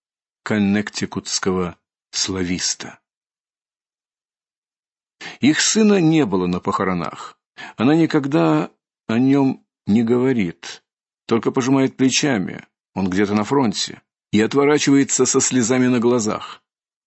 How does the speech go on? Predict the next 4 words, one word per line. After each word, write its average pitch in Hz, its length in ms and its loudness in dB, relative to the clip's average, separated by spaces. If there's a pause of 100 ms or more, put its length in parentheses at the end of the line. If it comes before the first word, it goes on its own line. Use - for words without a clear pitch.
(180)
Задавать 110 580 0
какие-либо 123 560 0
вопросы 101 600 0 (240)
бестактно. - 720 -6